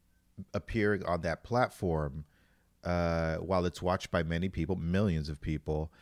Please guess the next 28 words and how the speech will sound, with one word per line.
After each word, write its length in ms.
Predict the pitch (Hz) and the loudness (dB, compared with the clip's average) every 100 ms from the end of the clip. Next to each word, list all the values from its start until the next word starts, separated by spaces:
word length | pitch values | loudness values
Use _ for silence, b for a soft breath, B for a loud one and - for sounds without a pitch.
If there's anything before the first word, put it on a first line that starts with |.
| b b b b b - | b b b b b -2
I, 160 | 131 139 - - | 2 4 2 2
I 140 | 147 | 4
don't 220 | 214 226 - | 4 2 -4
think 440 | - 151 147 131 - | 0 2 2 -2 -4
it's, 400 | 131 117 - - - | -2 -2 -4 -8 -2
it's, 640 | 113 - - - - - - | -2 -2 -10 -8 -10 -12 -8
it's 280 | 110 - - | -8 -8 -6
what's 320 | 98 95 - | -6 -4 -6
really 760 | 82 92 98 98 92 90 85 b b b b | -2 2 4 4 4 2 0 b b b b
needed 460 | 85 104 156 85 71 | -2 2 2 2 0
in 100 | 82 | -2
regards 460 | 85 80 85 87 - | -2 0 0 0 -4
to 80 | |
going 380 | 85 85 87 85 | -2 0 0 -2
hard, 800 | 80 - - 98 101 92 - 95 | -6 -10 -8 -2 0 0 -2 -4
the 200 | 104 101 | 0 2
issue 220 | 113 123 | 2 0
to 80 | 98 | 0
go 180 | 87 87 | 0 -2
hard 320 | - 92 110 | -2 0 2
on, 320 | 80 67 73 - b b b b - | 0 -2 -8 -14 b b b b -2
uh, 200 | 90 87 | 0 0
right 300 | 85 90 - | 2 0 2
now. 240 | 92 85 | 0 2
I 40 | 82 | 2
mean, 280 | 92 87 90 | 0 0 0
every 340 | 107 117 120 | 2 2 2
day, 600 | 104 104 104 98 76 73 | 2 4 6 6 2 -4